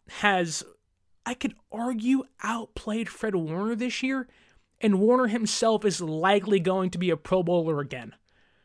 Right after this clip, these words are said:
Like, Dre Greenlaw does not get enough credit for what he does defensively. Then there's Jimmy Ward, who, Jimmy Ward in this game,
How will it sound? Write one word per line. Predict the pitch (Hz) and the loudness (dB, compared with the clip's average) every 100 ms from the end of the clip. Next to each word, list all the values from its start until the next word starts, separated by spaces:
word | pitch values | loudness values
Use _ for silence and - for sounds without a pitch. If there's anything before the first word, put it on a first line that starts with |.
| _ _ _ _ _ - | _ _ _ _ _ -2
Like, | 190 175 | 0 2
Dre | 247 311 | 2 4
Greenlaw | 226 240 214 180 175 | 4 6 4 4 0
does | 170 196 160 | 0 2 2
not | 165 165 196 226 196 | 2 4 4 4 4
get | 196 | 4
enough | 185 165 - | 4 0 -4
credit | - 180 156 151 | -2 0 0 -4
for | - | -2
what | 165 160 | 0 0
he | 156 | -2
does | 156 156 151 143 - - _ _ _ _ | -2 0 -2 -4 -10 -20 _ _ _ _
defensively. | - 175 185 - 139 127 120 - _ _ _ _ | -4 2 2 2 -4 -6 -10 -14 _ _ _ _
Then | 220 | 4
there's | 302 269 | 4 2
Jimmy | 277 311 | 0 0
Ward, | 247 302 220 - _ | 0 0 -2 -6 _
who, | 233 208 | 0 0
Jimmy | 190 151 220 339 | 0 -2 0 4
Ward | 302 233 233 | 4 6 6
in | 202 | 4
this | 180 - | 2 -2
game, | 160 135 | -4 -6